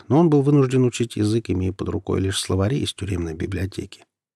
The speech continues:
Новым увлечением стал французский. «По-моему, говорю довольно бегло», — ответил брату Рэй. «Находясь здесь, трудно судить.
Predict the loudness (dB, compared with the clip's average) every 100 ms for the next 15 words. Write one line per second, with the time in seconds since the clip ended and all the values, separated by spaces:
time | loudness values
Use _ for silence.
0 | _ _ _ _ 0 2 4 4 2 0
1 | -2 -4 -4 -8 -6 -2 -2 -4 -12 -12
2 | -16 -20 _ _ _ _ _ _ _ _
3 | _ _ _ _ _ _ _ -8 -2 2
4 | 4 6 6 4 4 4 4 6 4 4
5 | 0 0 -6 -8 -10 -6 -4 -4 -2 -2
6 | -2 -4 -4 -4 -6 -14 _ _ _ _
7 | -2 2 2 2 2 0 2 2 2 0
8 | -2 -6 -8 -16